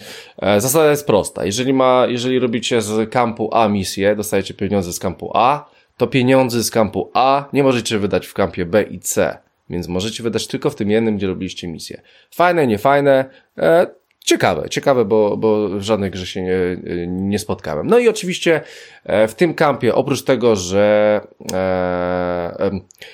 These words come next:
w każdym kampie macie reputację, co jest bardzo ważne. No i żeby ta re-, reputację zwiększyć, musicie robić misję w tym kampie lub polować na jakieś tam zwierzęta i dawać na przykład, nie wiem, e, steka z jelenia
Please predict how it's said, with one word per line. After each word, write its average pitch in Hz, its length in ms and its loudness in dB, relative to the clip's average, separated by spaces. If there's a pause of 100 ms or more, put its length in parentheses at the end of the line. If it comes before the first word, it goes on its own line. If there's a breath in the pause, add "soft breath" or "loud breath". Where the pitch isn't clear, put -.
(140 loud breath)
w - 360 -8
każdym 196 300 2
kampie 160 400 2
macie 139 320 2
reputację, 101 840 -2
co - 120 -6
jest 92 120 -2
bardzo 95 300 0
ważne. 87 460 -2
No 131 120 -2
i 175 140 4
żeby 143 200 0
ta 127 180 4
re-, 113 340 4
reputację 110 480 0
zwiększyć, 135 580 -2
musicie 107 440 -6
robić 104 320 -2
misję 87 480 -2
w - 120 -20
tym 82 200 -4
kampie 85 500 -2 (360 loud breath)
lub 113 420 4 (680 loud breath)
polować 160 380 4
na 143 80 4
jakieś 131 260 0
tam 117 140 2
zwierzęta 101 560 2
i - 180 -6
dawać 101 520 2
na 92 80 -2
przykład, 98 580 -4
nie 92 140 -4
wiem, 87 280 -2
e, 80 60 -2 (420)
steka 92 800 0
z 82 360 -6
jelenia 92 580 2